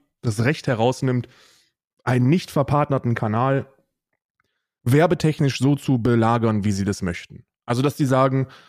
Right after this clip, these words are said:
„Ey, du, du bist nicht verpartnert, du bist nicht Affiliate, du kannst bei uns streamen, wie du Bock hast, aber dafür spielen wir halt Werbung“, ne?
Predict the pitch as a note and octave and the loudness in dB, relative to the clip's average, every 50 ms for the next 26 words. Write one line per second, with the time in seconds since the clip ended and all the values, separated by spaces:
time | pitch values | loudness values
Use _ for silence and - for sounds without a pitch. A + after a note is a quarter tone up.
0 | _ _ _ _ _ - G#3 A#3+ A#3+ F3 F3 E3+ D#3 C#3 D#3 D3 C3 E3+ D#3+ - | _ _ _ _ _ -2 0 0 2 2 2 2 2 2 0 0 0 0 -2 -2
1 | - E3 C#3+ - - B2+ - - F#3 A3+ - G#3+ G3+ D#3 D#3 C#3 D3+ - - D3+ | -2 -4 -2 0 -2 -2 -2 -2 -2 0 0 0 0 0 0 -2 -2 -2 0 0
2 | A#2+ C3 A#2 - G#3+ A3 A3+ G#3+ G3+ F#3+ D3 C#3+ - C#3+ D3+ D#3 - D#3+ C3+ B2 | 0 0 0 -2 0 0 2 2 2 2 2 0 0 0 0 0 0 0 2 2
3 | A2+ - - - E3+ F3+ E3+ D#3+ C#3 C3 B2 A#2+ B2+ G3+ A3 - A3+ G#3 G3 - | 0 -2 0 0 2 4 4 4 4 2 2 2 0 0 0 2 2 0 0 0
4 | - - D3 E3 E3 E3+ D#3+ C3 C3 C#3+ - - D3 C#3 B2+ - - C#3 C3+ C3 | 0 0 2 2 4 2 4 4 2 2 2 0 0 0 0 -2 0 0 2 2
5 | C3 A2+ A2 G#2+ F#2+ G#2 F#2+ F#2+ F#2 F2+ E2 D#2+ - _ _ - A2+ D#3 F3+ | 2 2 2 0 0 0 0 0 0 -2 -4 -6 -10 _ _ -2 -2 -2 -2